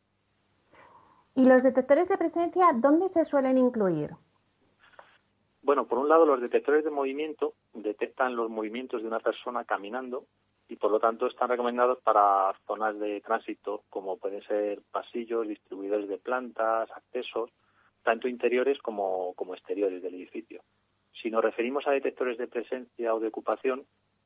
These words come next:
Speaker 2: estos se utilizan, utilizan una alta resolución, por lo que responden a movimientos mucho más pequeños y sensibles. Entonces se recomienda su uso en áreas sedentarias, como habitaciones, oficinas o, o estancias que tengan techos de gran altura.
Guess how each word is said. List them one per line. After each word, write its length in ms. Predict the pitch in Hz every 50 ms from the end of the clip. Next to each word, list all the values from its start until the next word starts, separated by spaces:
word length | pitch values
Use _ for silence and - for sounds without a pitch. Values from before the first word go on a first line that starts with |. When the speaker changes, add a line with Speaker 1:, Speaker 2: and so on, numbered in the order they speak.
| _ -
Speaker 2:
estos 280 | - - - 139 120
se 60 | 131
utilizan, 880 | 127 120 - 127 123 127 123 - 135 131 131 127 123 120 120 117 113 - -
utilizan 360 | 117 113 - 113 - 131 131
una 120 | 127 127
alta 180 | 127 120 - 120
resolución, 640 | 117 113 - - 117 113 107 - - 135 131 135
por 160 | 131 - 120 107
lo 100 | 104 92
que 60 | -
responden 400 | - - _ 120 117 120 120 117
a 40 | 110
movimientos 560 | 110 107 107 104 107 110 113 113 - 117 107
mucho 220 | 110 107 - -
más 160 | 107 104 101 - _ _
pequeños 380 | 110 104 - 104 104 107 -
y 80 | 104 98
sensibles. 520 | - 98 90 - - 123 107 98 90 - _ _ _ _ _ _ _ _ _ _ _ _ _ -
Entonces 300 | 120 - 123 117 123 -
se 80 | 139
recomienda 500 | 131 131 - 135 131 131 131 131 131 127 120
su 100 | 131 127
uso 200 | - - 139 127
en 140 | 120 117
áreas 380 | 117 117 120 117 110 107 101 -
sedentarias, 580 | - 104 101 98 95 - 107 107 101 98 - -
como 220 | - 95 92 92
habitaciones, 760 | 92 95 95 - 95 - - - 117 117 120 117 117 104 -
oficinas 640 | 104 - - 98 90 _ - 113 110 110 113 110 - -
o, 320 | 101 92 90 90 90 87 -
o 160 | 92 90 92
estancias 380 | - - - 104 98 107 101 -
que 100 | - 95
tengan 380 | 92 98 95 98 98 95 92 90 87 85 87 _ _ _ _
techos 300 | 110 98 - 104 92 87
de 80 | 92
gran 200 | 90 90 92 87
altura. 400 | 85 80 _ - 123 - - -